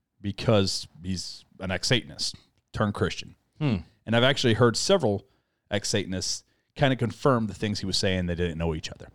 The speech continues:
Speaker 1: from different ministries. Um, when Harry Potter first came out, he said, "This is what's going to cause the church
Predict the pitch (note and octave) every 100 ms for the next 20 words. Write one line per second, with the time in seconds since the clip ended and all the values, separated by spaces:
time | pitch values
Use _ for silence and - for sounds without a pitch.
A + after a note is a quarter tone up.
0 | _ - F#2 F#2 - E2 D2 - - -
1 | - _ _ _ _ _ _ - G2+ F#2+
2 | D#2+ E2 - - _ - - _ A#2+ A#2
3 | F#3+ B3 D#3+ D#3+ C3+ D3 - C3 A#2 G#2+
4 | F#2 - _ - C#3+ - C#3 A#2+ G#2 -
5 | - _ _ _ _ _ G2+ B2+ F3+ -
6 | - - _ _ _ F#2+ F2 G2 A#2 -
7 | G#2+ G#2+ - - G2+ F#2+ F2+ E2+ - -
8 | F#2 - -